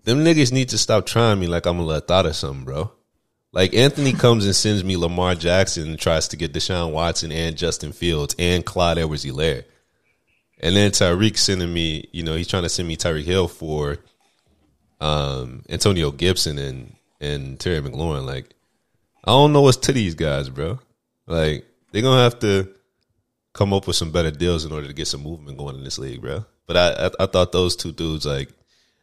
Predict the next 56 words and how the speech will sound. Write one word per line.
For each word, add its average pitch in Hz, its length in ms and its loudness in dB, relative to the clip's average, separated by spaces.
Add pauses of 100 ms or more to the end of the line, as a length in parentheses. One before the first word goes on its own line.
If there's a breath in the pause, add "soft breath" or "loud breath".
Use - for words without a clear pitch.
(220)
I, 78 200 0
I 82 140 4
had 95 180 4
to 92 60 0
hop 90 180 0
on 80 80 -8
a 76 60 -10
podcast 82 600 -4
and, 73 160 -10
and, 69 180 -12
and 73 200 -12
mention 85 240 -8
some 76 180 -8
of 71 60 -8
those 67 120 -8
offers 76 340 -6
because - 520 -10 (580)
the 85 100 -8
niggas 147 280 -2
be, 151 100 -6 (180)
been 117 140 0
trying 123 280 0
me 76 80 -4
recently, 73 340 -6
bro. 82 300 -4 (240)
I 95 60 -2
don't 117 160 6
know 107 80 6
if 98 100 2
it, - 200 -6
I 98 140 2
ain't, 98 160 0
I 87 140 0
ain't 87 100 -2
been 78 140 -2
active, 92 380 -2
like, 90 180 -2
in 90 80 -4
the 85 60 -4
chats, - 540 -4
like, 78 200 -4
recently, 90 400 -4
like, 76 220 -6
or, 73 280 -6
or 73 100 -6
active, 78 360 -4
like, 76 120 -4
really 76 220 -4
in 71 80 -8
trades, 95 400 -6
but, 69 380 -10 (1120)
I 80 60 -4
mean, 85 100 0
come 123 160 -2
on, 64 120 -4
man. 78 140 -4